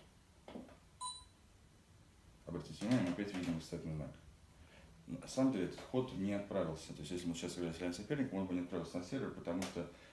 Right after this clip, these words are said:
положение фигур, а, на момент совершения этого хода не соответствовало истинному.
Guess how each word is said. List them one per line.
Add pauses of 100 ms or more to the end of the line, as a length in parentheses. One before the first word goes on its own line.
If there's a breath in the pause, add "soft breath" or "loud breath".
(140 loud breath)
положение
фигур, (480 loud breath)
а,
на
момент
совершения
этого
хода (200)
не
соответствовало
истинному.